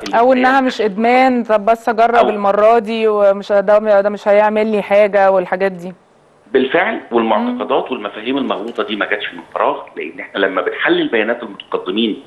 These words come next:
Speaker 1: للعلاج من خلال الخط الداخلي لصندوق مكافحة وعلاج الإدمان اللي هو ستاشر زيرو تلاتة وعشرين، إحنا بنشوف أبرز الدوافع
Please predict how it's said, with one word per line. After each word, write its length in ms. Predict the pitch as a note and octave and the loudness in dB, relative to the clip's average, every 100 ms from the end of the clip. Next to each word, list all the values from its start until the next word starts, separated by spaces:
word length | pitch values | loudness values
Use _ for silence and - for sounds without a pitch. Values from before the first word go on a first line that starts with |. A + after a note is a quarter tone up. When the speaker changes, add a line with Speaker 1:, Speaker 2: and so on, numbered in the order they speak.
| - _ - | -20 _ -6
Speaker 1:
للعلاج 520 | E2+ E2+ G2 A#2 G#2 | -2 0 0 -2 -4
من 60 | F#2 - | -12 -4
خلال 180 | G#2 G2+ | -4 -4
الخط 240 | - - - _ - | -6 -12 -16 _ -4
الداخلي 280 | A2 G2 F2 | -2 -4 -10
لصندوق 380 | - F2 G2+ E2+ | -10 -6 -6 -6
مكافحة 380 | E2+ G#2 - - | -6 -8 -8 -6
وعلاج 280 | F2+ G#2 G3+ | -2 -2 -2
الإدمان 420 | D2 F#2+ G2+ - - _ _ - | -6 -4 -4 -4 -12 _ _ -10
اللي 140 | F2 | -2
هو 380 | A2+ A2+ A2 - | 2 0 -2 -4
ستاشر 340 | A#2 A#2+ G2 | -4 -2 -4
زيرو 160 | G2+ B2 | -4 -4
تلاتة 260 | B2+ C3+ | -2 0
وعشرين، 340 | B2 A#2+ D#3+ E3+ - _ _ _ | -2 -4 -8 -12 -14 _ _ _
إحنا 120 | - | -8
بنشوف 280 | A3+ - G3 - F#3 | -6 -6 -6 -4 -4
أبرز 400 | - D#3+ A#2+ G2+ - | -2 -2 -2 -6 -10
الدوافع 640 | G2+ - F#2+ B2 A#2+ A2 | -14 -8 -2 0 0 -2